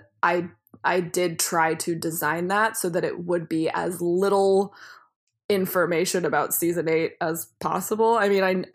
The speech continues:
I knew that obviously I would have to address whatever happened in the final season, but I tried, I tried to make sure that I had, like, seventy-five percent of the book done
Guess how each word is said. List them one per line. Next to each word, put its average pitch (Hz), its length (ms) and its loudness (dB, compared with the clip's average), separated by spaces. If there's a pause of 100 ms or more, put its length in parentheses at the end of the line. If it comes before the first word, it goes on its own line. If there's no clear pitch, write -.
I 175 60 0
knew 185 240 0
that 180 100 2
obviously 165 400 0
I 160 80 0
would 165 160 -4
have - 300 -2
to - 120 -6
address - 520 -6
whatever 160 260 -6
happened - 380 -4
in 180 100 -4
the 180 100 -4
final 180 320 -2
season, 185 380 -4
but 170 100 -2
I 165 120 0
tried, 165 540 -2 (680)
I 196 140 4
tried 220 480 4
to 214 180 0
make 175 240 0
sure 170 240 2
that - 140 -2
I 156 120 2
had, 147 300 -2
like, 143 220 -2
seventy-five 156 840 -4
percent 156 640 -4
of 170 160 -4
the - 100 -2
book 160 520 -2 (420)
done 156 560 0